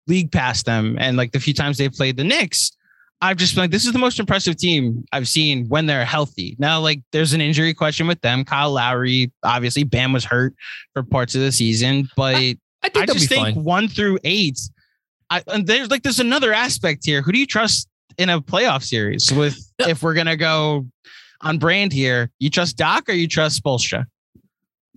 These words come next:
Speaker 2: That's clear. That's, that's Spo.
Speaker 1: So that's where I trust Spoelstra to outcoach Doc Rivers, and maybe that's the edge for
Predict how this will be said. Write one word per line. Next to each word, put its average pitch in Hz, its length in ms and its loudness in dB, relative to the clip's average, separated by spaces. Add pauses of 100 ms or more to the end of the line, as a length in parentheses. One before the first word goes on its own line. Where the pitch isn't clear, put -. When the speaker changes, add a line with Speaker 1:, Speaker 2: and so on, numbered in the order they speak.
(200)
Speaker 2:
That's 139 420 0
clear. 85 340 -2
That's, - 420 0
that's - 360 0
Spo. - 280 -2 (320)
Speaker 1:
So 147 280 0
that's 160 360 0
where 170 460 2 (160)
I 165 140 0
trust 185 360 0
Spoelstra 139 680 2
to 131 280 2 (120)
outcoach 135 420 -2
Doc 147 260 0
Rivers, 156 300 0
and 135 140 0
maybe 175 180 2
that's 160 380 0
the 160 180 -4
edge 165 400 0
for 123 300 0